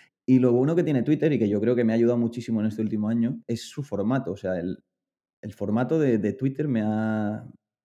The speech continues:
digamos que ha moldeado mi forma de crear contenido. Y me ha ayudado como, no sé, a, pues esas estructuras, ¿no? Esas frases directas, que luego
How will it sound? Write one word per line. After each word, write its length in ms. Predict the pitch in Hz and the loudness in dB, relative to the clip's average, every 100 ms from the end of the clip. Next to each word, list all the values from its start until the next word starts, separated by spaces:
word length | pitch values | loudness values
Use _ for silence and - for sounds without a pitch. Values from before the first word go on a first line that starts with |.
| _ _ - _ | _ _ -20 _
digamos 340 | 107 104 127 143 | -6 -2 -2 0
que 100 | 143 | 0
ha 40 | |
moldeado 500 | 147 127 107 113 113 | 2 4 4 2 0
mi 100 | 95 | -2
forma 280 | - 92 95 | -6 -8 -6
de 100 | 90 | -8
crear 260 | 92 92 95 | -8 -10 -10
contenido. 560 | 95 90 90 - - _ _ _ | -10 -8 -10 -12 -14 _ _ _
Y 40 | 107 | -10
me 80 | 101 | -6
ha 20 | |
ayudado 460 | 104 117 113 113 113 | 0 2 2 0 -4
como, 320 | 107 95 90 | -4 -4 -6
no 100 | 95 | -8
sé, 220 | - 92 _ - _ _ | -12 -20 _ -20 _ _
a, 600 | 92 92 92 - - - - _ _ | -10 -8 -10 -12 -14 -20 -20 _ _
pues 160 | 104 110 | -18 -14
esas 220 | 113 113 | -12 -12
estructuras, 600 | 127 110 95 - 117 110 | -10 -8 -6 -2 0 0
¿no? 260 | 107 113 113 | 0 0 -2
Esas 240 | 110 - _ | -6 -10 _
frases 440 | 113 110 110 101 | -6 -4 -4 -4
directas, 720 | 98 110 113 _ 104 104 104 - - _ _ | -4 -4 -4 _ -4 -4 -4 -12 -20 _ _
que 80 | 101 | -2
luego 540 | 107 113 131 120 - | 2 2 2 0 -10